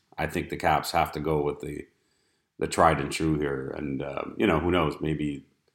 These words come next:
you know, we don't know what Gallant and Laviolette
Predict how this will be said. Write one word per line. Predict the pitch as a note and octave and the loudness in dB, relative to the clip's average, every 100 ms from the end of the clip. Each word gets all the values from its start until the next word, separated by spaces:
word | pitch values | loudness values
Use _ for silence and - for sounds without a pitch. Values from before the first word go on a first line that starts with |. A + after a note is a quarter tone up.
| _ _ _ _ _ _ _ _ - | _ _ _ _ _ _ _ _ -10
you | - | -6
know, | C#2 | -4
we | D#2 D#2+ | 0 0
don't | D2+ | 0
know | D2 E2+ | 2 2
what | D#2 - | 2 0
Gallant | D#2 D#2+ D#2 | 2 2 2
and | D2+ | 2
Laviolette | D#2 D2 D2 F#2 | 0 2 0 -2